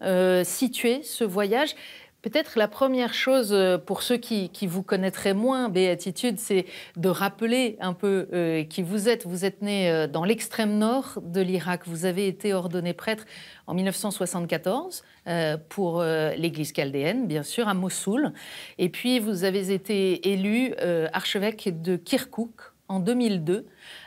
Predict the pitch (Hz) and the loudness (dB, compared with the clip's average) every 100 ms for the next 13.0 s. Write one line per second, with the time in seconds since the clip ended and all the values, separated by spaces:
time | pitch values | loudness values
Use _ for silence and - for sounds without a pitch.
0 | - 165 175 254 233 - - _ 226 233 | -2 0 2 4 4 4 -8 _ 4 4
1 | 214 185 214 214 220 190 226 262 - 180 | 4 0 -2 2 2 4 2 0 -2 -4
2 | - 208 220 - - - 160 151 139 - | -2 -2 -2 -8 -18 -4 2 4 2 0
3 | 107 - 175 151 226 - 180 180 - - | -2 2 4 4 2 -4 -4 -4 -4 2
4 | 247 214 160 220 190 170 196 185 - - | 4 6 4 2 -2 0 0 -2 -6 -2
5 | 185 165 196 214 - 185 175 175 175 208 | 0 2 0 -2 0 0 4 4 4 4
6 | 165 160 175 175 196 202 170 - 233 254 | 0 0 0 2 2 2 0 0 0 2
7 | 226 190 180 175 - 202 - 170 208 190 | 4 2 2 -2 -4 -4 0 0 2 0
8 | 180 - 185 180 226 262 214 185 175 208 | 0 0 -2 0 -2 0 0 0 0 0
9 | 190 202 165 185 247 - - - - 160 | 0 2 4 4 2 -6 -18 -18 -12 -4
10 | 185 180 170 165 175 160 220 214 196 196 | 0 0 0 2 2 4 4 4 2 4
11 | 160 156 170 165 196 185 180 175 170 160 | 4 2 2 0 0 -2 0 0 -2 -2
12 | 160 175 180 160 170 170 175 151 190 | -4 -2 0 -2 -4 -2 -4 -2 -2